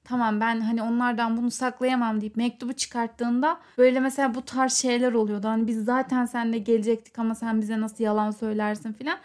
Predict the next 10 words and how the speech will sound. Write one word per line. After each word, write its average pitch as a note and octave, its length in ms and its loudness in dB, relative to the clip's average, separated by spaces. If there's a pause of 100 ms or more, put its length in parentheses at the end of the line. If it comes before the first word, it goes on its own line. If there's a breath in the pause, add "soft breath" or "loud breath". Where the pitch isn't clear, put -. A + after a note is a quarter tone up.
(160 loud breath)
Ya, D#4+ 100 -2
böyle G#4 220 6
olaylar F4+ 580 2
onların E4+ 400 2 (120)
o C#4+ 200 -8
üçünü F4 360 -2 (280)
bağlıyordu. C4+ 840 0 (140)
Bunları E4+ 320 0
koymak F4+ 480 0
yerine B3+ 440 2